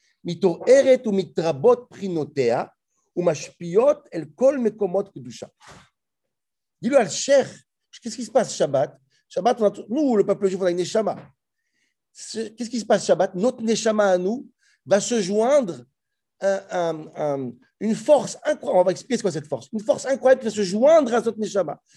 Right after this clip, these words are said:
Un nouveau Nefesh, une nouvelle Neshama qui va se joindre à notre Neshama et qui va s'installer à l'intérieur de nous et qui va nous élever à un niveau incroyable. Là, ça a l'air abstrait, je vais donner le détail, vous allez voir, c'est, c'est presque évident.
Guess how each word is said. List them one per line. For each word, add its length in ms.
Un 100
nouveau 300
Nefesh, 580
une 200
nouvelle 380
Neshama 520
qui 60
va 80
se 140
joindre 360
à 40
notre 200
Neshama 600
et 100
qui 160
va 120
s'installer 680
à 80
l'intérieur 520
de 120
nous 300
et 60
qui 40
va 80
nous 240
élever 320
à 80
un 60
niveau 260
incroyable. 460
Là, 120
ça 120
a 20
l'air 160
abstrait, 460
je 60
vais 80
donner 200
le 60
détail, 260
vous 60
allez 100
voir, 180
c'est, 200
c'est 140
presque 260
évident. 380